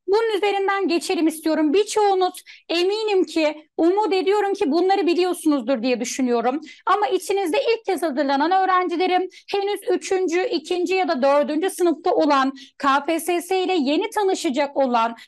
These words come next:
belki seminerimizin de vesile olacağı öğrencilerim vardır diye kısaca geçeceğim.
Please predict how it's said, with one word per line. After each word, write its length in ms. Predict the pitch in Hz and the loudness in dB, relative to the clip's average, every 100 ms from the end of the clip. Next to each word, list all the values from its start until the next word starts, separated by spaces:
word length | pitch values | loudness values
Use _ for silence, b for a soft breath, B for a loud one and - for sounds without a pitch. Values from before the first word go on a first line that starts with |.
| - | -2
belki 300 | 294 349 359 | -2 -2 -6
seminerimizin 800 | - 339 359 359 370 370 403 427 | -4 0 0 0 -2 -2 -2 -2
de 120 | - | 0
vesile 420 | 302 311 349 349 | 0 0 0 0
olacağı 480 | 285 339 320 349 339 | 2 0 0 0 2
öğrencilerim 680 | 311 320 339 339 330 370 349 | 2 0 -2 -2 -2 0 0
vardır 420 | 392 415 302 285 | 0 0 -2 -2
diye 260 | 277 311 381 B - 453 | 0 0 -2 B -6 -4
kısaca 300 | - 294 339 | -2 -2 -2
geçeceğim. 500 | 254 262 214 196 | -2 -4 -4 -6